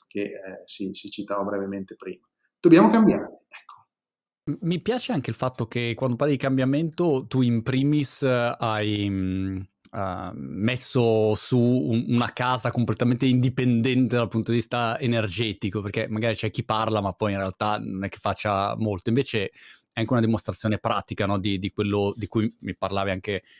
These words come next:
Speaker 2: anche le ultime volte. C-, co-, come, qu-, quanto ci hai messo anzitutto? Perché l'ultima volta non eri già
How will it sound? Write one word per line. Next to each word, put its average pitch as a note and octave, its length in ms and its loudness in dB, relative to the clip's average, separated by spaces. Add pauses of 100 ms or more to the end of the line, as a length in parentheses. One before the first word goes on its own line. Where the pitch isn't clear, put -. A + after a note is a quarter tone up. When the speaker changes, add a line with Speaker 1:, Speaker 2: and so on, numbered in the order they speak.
(100)
Speaker 2:
anche A2+ 200 -4
le A2+ 60 4
ultime G#2+ 220 0
volte. G2+ 520 -2
C-, F3+ 200 -2 (420)
co-, G#3+ 240 0
come, G#3 880 0
qu-, - 160 -4
quanto A#3 260 -2
ci - 120 -4
hai A#3 80 4
messo B3 260 2
anzitutto? A2 380 0
Perché A#2+ 160 0
l'ultima F3+ 260 4
volta C4+ 300 2
non A#2+ 180 6
eri E3 240 2
già G2+ 420 0